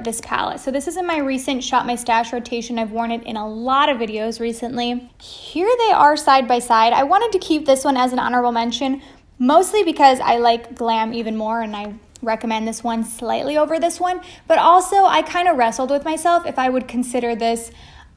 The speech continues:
a neutral palette to fit into today's video. Like, I think the colors in this are muted, and I think that they would not be intimidating shades to a neutral lover,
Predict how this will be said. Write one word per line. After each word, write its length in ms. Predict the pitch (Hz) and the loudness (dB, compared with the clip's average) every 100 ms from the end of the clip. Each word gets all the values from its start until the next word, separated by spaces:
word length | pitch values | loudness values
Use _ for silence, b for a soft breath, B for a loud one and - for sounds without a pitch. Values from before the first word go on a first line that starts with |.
| - | -4
a 100 | 247 | 0
neutral 720 | 240 240 240 233 226 - - - | 0 0 0 0 -2 -4 -10 -12
palette 520 | - - 254 285 269 | -6 0 2 0 -2
to 100 | 269 | -6
fit 200 | - 269 | 0 0
into 280 | 262 247 254 | 0 -2 -6
today's 420 | 262 226 220 214 | -4 -4 -4 -6
video. 460 | - - - - 262 - | -8 -8 -8 -8 -10 -2
Like, 160 | 320 | 4
I 120 | 339 320 | 6 6
think 200 | 359 359 | 2 -4
the 80 | |
colors 460 | 381 330 285 302 285 | -2 0 2 2 2
in 140 | 294 | 0
this 200 | 285 269 - - | 2 0 -2 2
are 260 | 247 233 | 4 4
muted, 960 | 220 220 220 226 233 254 277 370 440 403 233 | 0 -4 -2 -2 0 0 0 0 0 -2 -2
and 140 | 254 | -2
I 80 | 247 | -2
think 420 | 247 262 262 - | 0 0 0 0
that 240 | 254 240 | 0 0
they 100 | 254 | -2
would 240 | 247 226 233 | 0 -2 -2
not 300 | 240 240 233 | -2 -4 -4
be 140 | 247 | -4
intimidating 680 | 240 233 262 247 254 247 240 | -4 -6 -4 0 0 0 -4
shades 380 | 254 254 240 - | -2 -2 -4 -8
to 240 | - 269 | -4 -2
a 60 | 240 | 0
neutral 440 | 240 247 - 233 | 0 -4 -4 -4
lover, 480 | 220 233 262 359 | 0 0 2 0